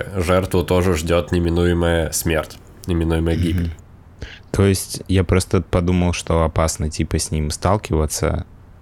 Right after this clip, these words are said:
Speaker 2: А, ну, получается, опасно просто даже, если он тебя увидит на дереве.
Speaker 1: <laughs> Да.
Speaker 2: И покажет
Speaker 1: Типа
Speaker 2: на тебя
Speaker 1: того.
Speaker 2: пальцем, то уже всё.
Speaker 1: И покажет на тебя пальцем. А это в, в целом основное, что делают, э, ай-ай, они просто сидят на деревьях и показывают пальцами.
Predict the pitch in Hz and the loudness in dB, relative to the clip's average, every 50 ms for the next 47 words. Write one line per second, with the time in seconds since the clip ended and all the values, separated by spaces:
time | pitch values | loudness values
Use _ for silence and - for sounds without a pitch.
0 | - - - - - - - - - - - - - 76 87 87 80 - 92 90 | -20 -20 -14 -8 -4 -2 -2 -2 -2 -2 -4 -4 -4 -2 -2 0 2 2 2 2
1 | 85 - 92 92 87 - - 87 85 - - - - 82 - 92 95 95 - 95 | 2 2 2 2 2 2 2 2 2 2 0 0 0 0 2 2 2 2 0 -2
2 | 82 - 87 90 90 85 87 85 87 87 85 - - 87 85 - 104 - 82 80 | 0 0 0 0 2 2 2 2 2 2 0 0 0 -2 -2 0 0 2 2 2
3 | 80 90 104 107 98 - - - - - - - 90 85 80 78 80 76 76 80 | 2 2 2 2 2 0 -2 -6 -16 -16 -8 -2 -2 0 2 2 2 0 0 -2
4 | 76 78 82 - - 110 - - - 151 143 - - 139 117 - - 135 117 - | -4 -4 -4 0 -2 -2 0 2 2 2 2 4 2 0 2 2 0 0 0 0
5 | - - - - - 107 95 - - - - - - - - - - 98 92 87 | -4 -18 -16 -12 -8 -6 -4 -2 -4 -4 -6 -14 -20 -20 -14 -8 -4 -2 0 0
6 | - 92 85 - 95 90 117 104 - 110 - - 117 113 123 120 104 117 - - | 0 0 2 2 2 2 2 2 2 2 4 4 4 6 6 4 4 2 0 -2
7 | - 92 85 - 90 85 82 82 80 87 85 - - - - 104 87 92 98 95 | -2 -2 -2 0 0 0 2 2 2 0 -2 -2 -2 -2 0 0 2 2 0 2
8 | - 107 107 101 - 113 101 - - 107 107 101 104 107 98 95 90 - 87 90 | 2 2 2 2 0 -2 -2 -2 -2 0 0 0 2 2 2 2 2 2 2 2
9 | 95 101 107 101 - 113 - - - - - 151 156 170 160 139 123 117 - - | 4 2 2 2 -2 -2 -2 -4 -4 0 2 4 4 4 4 4 2 2 2 2
10 | 127 123 127 135 131 120 110 98 - - 98 92 92 101 104 101 95 92 92 90 | 0 2 4 4 4 4 4 2 2 0 0 2 4 4 4 6 4 4 4 4
11 | 87 87 82 - - - - 87 85 82 80 - - 92 90 92 98 110 120 143 | 4 2 0 -2 -4 -4 0 0 2 2 2 2 2 2 2 4 4 4 4 4
12 | 151 120 95 90 90 92 90 - 92 92 90 - - 90 - - 92 85 95 92 | 4 4 4 4 4 2 2 2 2 0 0 0 0 -2 0 0 2 2 2 2
13 | 92 98 95 85 95 90 92 107 127 - - 101 101 92 - 95 92 92 95 95 | 2 0 0 2 2 2 4 4 2 2 2 2 2 2 2 2 2 2 2 0
14 | 90 - - 95 90 87 - - 95 92 - | 0 2 2 2 2 0 -2 -4 -6 -6 -8